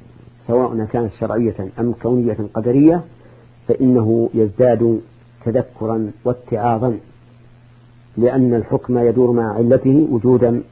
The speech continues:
وعدما. ومن فوائد هذه الآية الكريمة إثبات الحكمة في أفعال الله عز وجل، لقوله: "بين آيات الناس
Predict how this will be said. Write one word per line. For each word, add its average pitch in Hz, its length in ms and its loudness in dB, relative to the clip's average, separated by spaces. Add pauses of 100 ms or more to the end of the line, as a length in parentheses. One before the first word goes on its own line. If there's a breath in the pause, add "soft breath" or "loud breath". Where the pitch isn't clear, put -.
(100)
وعدما. 107 400 -4 (1000)
ومن 131 500 4
فوائد 127 360 2
هذه 120 300 2
الآية 120 300 0
الكريمة 143 440 2 (640)
إثبات 131 320 0
الحكمة 135 560 0 (500)
في 123 160 2
أفعال 113 260 -2
الله 110 260 -2
عز 104 200 -6
وجل، 107 300 -4 (1000)
لقوله: 117 480 0
"بين 131 280 4
آيات 127 240 0
الناس 143 300 0